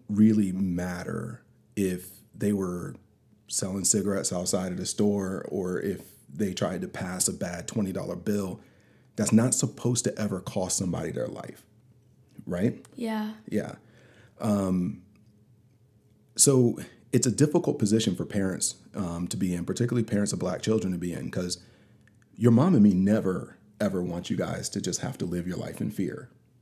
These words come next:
Speaker 1: right? You're, you're kids. We want you to believe the world's a beautiful place. And in a lot of ways it is.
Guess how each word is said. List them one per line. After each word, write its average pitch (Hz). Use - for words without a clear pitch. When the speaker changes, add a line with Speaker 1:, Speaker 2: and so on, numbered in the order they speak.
Speaker 1:
right? 107
You're, 110
you're 110
kids. 80
We 110
want 135
you 135
to 110
believe 98
the 98
world's 95
a -
beautiful 90
place. -
And 120
in 113
a 113
lot 214
of 240
ways 92
it -
is. -